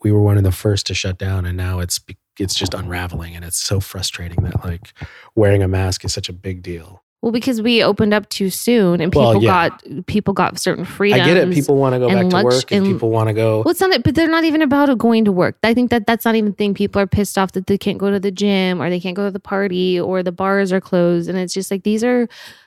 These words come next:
Speaker 2: luxuries. They're not privileges.
Speaker 1: As someone that loves to go out and go to bars and, and all that, I don't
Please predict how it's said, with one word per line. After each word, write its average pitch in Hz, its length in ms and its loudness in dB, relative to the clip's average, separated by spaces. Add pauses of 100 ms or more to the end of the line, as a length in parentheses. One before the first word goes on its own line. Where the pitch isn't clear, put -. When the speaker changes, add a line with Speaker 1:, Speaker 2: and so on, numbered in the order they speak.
(180)
Speaker 2:
luxuries. 190 1080 0
They're 185 100 0
not 170 220 -2
privileges. 185 640 -2
Speaker 1:
As - 100 -10
someone 151 220 4
that 123 120 4
loves 123 320 4
to 113 100 4
go 117 180 4
out 131 260 4
and 117 100 -10
go 117 100 -2
to 107 80 -2
bars 117 440 -2
and, 104 200 -12
and 101 120 -18
all 110 120 -14
that, 120 240 -4
I 120 100 -6
don't 135 240 -10